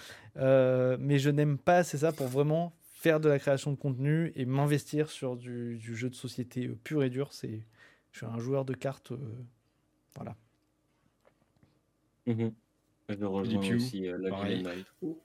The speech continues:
Speaker 2: Ah, moi,
Speaker 4: Ouais,
Speaker 2: c'est,
Speaker 4: mais je
Speaker 2: en fait,
Speaker 4: suis
Speaker 2: moi, je me, je me suis lancé dans les, enfin, en fait, j'aime les T C G parce que, euh, bouffer le carton, c'est super, mais aussi parce que je suis un énorme pimpin. Voilà, il faut
Speaker 4: Hmm.
Speaker 2: que je montre à mon adversaire que j'ai mis trop d'argent dans le jeu et pas lui.
Speaker 1: <laughs>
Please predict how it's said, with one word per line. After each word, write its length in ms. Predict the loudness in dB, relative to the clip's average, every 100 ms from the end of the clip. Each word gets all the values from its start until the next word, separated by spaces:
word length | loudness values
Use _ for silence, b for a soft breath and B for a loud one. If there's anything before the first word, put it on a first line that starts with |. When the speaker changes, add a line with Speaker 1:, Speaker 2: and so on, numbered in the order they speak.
| -10
Speaker 2:
Ah, 380 | -8 -6 6 10
moi, 80 | 10
Speaker 4:
Ouais, 60 |
Speaker 2:
c'est, 140 | 10 6
Speaker 4:
mais 60 |
je 60 | 6
Speaker 2:
en 20 |
fait, 60 | 2 2
Speaker 4:
suis 120 | 0
Speaker 2:
moi, 80 | 2 2
je 60 |
me, 100 | 2 0 -12
je 160 | -2
me 60 | 0
suis 200 | 2 4
lancé 460 | 6 6 2 0
dans 160 | 2 2
les, 320 | 2 2 0
enfin, 140 | 0 -2
en 100 | 0
fait, 160 | 0
j'aime 220 | 2 2
les 120 | 2 0
T 140 | -4
C 180 | -2 -2
G 240 | 0 0
parce 200 | 0 -6
que, 100 | -6
euh, 280 | -2 0 0
bouffer 260 | -2 -4 -2
le 80 | -2
carton, 240 | -2 -6
c'est 120 | -10
super, 440 | -12 -6 -2 0 0
mais 100 | -4
aussi 140 | -4
parce 160 | -6 -6
que 60 |
je 80 | -8
suis 220 | -8 -6
un 100 | -2
énorme 380 | 4 4 6 2
pimpin. 500 | 6 6 8 6 6 4 _ b b b -6
Voilà, 200 | 6 8
il 180 | 10
faut 60 | 8
Speaker 4:
Hmm. 40 |
Speaker 2:
que 80 | 6
je 80 | 2 -2
montre 200 | 0 0 2
à 60 |
mon 80 | 4
adversaire 460 | 4 2 2 2 2
que 80 |
j'ai 140 | 0 0
mis 140 | -2
trop 220 | 0 4
d'argent 320 | 6 6 6 6
dans 100 | 6
le 140 | 4
jeu 220 | 4 2 2
et 80 |
pas 180 | 0 0
lui. 260 | 0 0 -4 _ _
Speaker 1:
<laughs> 260 | -10 -10